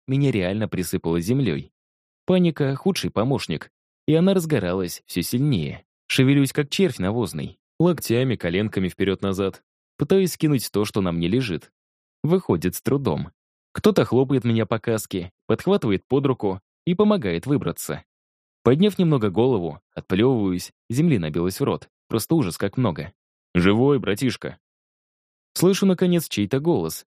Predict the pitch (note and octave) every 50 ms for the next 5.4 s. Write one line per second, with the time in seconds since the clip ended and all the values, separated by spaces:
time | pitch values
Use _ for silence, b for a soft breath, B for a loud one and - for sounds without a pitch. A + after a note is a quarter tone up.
0 | _ - D3+ E3+ F3+ E3 - D3+ D3+ C3+ C#3 A#2 - C#3 D3 D#3+ E3 C#3 F#2 D2+
1 | D2+ - _ _ _ _ - - C#3+ C#3 C3 - D3+ D#3 E3+ F3+ D#3 F#2 F2 D#2
2 | D#2+ G#2 A#2 G#2 E2 - - F2 E2 C#2+ - - _ _ _ _ _ _ _ _
3 | _ _ - - C3+ D3+ F#3+ G3+ G3 E3+ C#3+ B2 - A#2+ C3+ A#2+ - G2 - -
4 | A#2 B2 A#2+ B2 A#2 G2+ F2 F#2 F2 - A2 G#2 - D3+ C3 G2 F2 - - F2
5 | F2+ G2 G2 - - D2 E2+ -